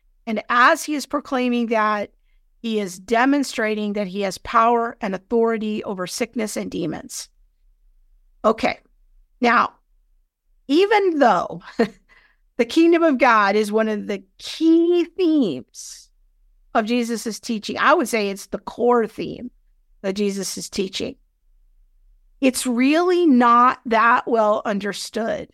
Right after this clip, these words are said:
for most Christians. I think if you asked everyone in your small group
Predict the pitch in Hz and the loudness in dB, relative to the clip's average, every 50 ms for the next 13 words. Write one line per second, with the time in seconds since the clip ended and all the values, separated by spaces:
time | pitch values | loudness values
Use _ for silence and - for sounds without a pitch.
0 | _ _ _ _ - 214 208 202 196 185 - - - 196 202 - - - - - | _ _ _ _ -2 0 0 0 0 -2 -2 -4 -4 -6 -6 -6 -8 -10 -10 -12
1 | 76 - - - - - _ _ _ _ _ _ _ 254 226 330 349 - 392 294 | -12 -14 -18 -20 -20 -20 _ _ _ _ _ _ _ -2 -2 0 0 0 0 0
2 | - 311 311 - - - 214 208 220 294 330 - - - - 233 226 247 247 262 | 0 0 0 2 2 2 4 4 4 4 2 0 -2 -2 0 0 0 2 0 0
3 | 269 240 247 240 233 226 220 - - - 254 202 208 214 214 208 190 196 202 226 | 0 0 2 0 0 -2 -2 -4 -4 -2 0 0 0 0 0 -2 -2 -2 -2 -2
4 | 311 320 _ | -4 -4 _